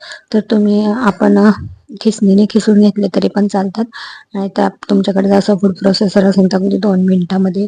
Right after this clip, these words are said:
खिस तयार होतो आपला. त्यामुळे मी ना अगदी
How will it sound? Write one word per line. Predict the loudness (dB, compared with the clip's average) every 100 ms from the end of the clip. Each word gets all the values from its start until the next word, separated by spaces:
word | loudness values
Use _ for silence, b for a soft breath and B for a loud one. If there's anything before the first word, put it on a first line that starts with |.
| -4
खिस | -4 -4 -4
तयार | -2 -2 -2
होतो | -6 -8
आपला. | -6 -4 -4 -4 B B B _ -8
त्यामुळे | -6 -4 -2
मी | 0
ना | 0 -2 -4
अगदी | -6 -6 -2